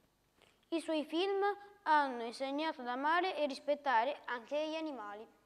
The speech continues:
Per i bambini aveva un particolare tenerezza, soprattutto se poveri o maltrattati. Nel film Un poliziotto extraterrestre si prende cura e protegge a rischio della sua vita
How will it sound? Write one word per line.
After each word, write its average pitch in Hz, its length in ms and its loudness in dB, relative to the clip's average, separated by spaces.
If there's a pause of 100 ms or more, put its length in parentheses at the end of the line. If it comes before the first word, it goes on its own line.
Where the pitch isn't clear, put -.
(1080)
Per 359 160 0
i 392 80 4
bambini 240 680 0 (100)
aveva 262 420 -2
un 262 100 -4
particolare 294 680 0
tenerezza, 220 840 -8 (280)
soprattutto 330 840 2
se 294 200 0
poveri 339 440 4
o 285 240 2
maltrattati. 226 960 -6 (540)
Nel 285 180 -4
film 359 380 0
Un 269 80 -6
poliziotto 262 500 -2
extraterrestre 240 1120 -4 (320)
si - 200 -6
prende 269 420 2
cura 392 420 4
e 320 100 4
protegge 254 520 0
a 262 40 2
rischio 302 280 0
della 247 180 0
sua 302 160 0
vita 381 420 2